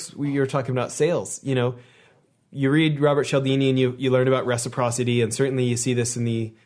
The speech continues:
pharmaceutical industry where <clears throat> these gifts of less than a hundred dollars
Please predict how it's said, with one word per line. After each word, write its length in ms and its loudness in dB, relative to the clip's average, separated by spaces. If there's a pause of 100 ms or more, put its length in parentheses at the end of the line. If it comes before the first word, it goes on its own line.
(200)
pharmaceutical 600 0
industry 360 0
where 360 0 (340)
<clears throat> 340 -20
these 260 2
gifts 300 2
of 120 0
less 280 0
than 140 2
a 40 0
hundred 240 0
dollars 500 0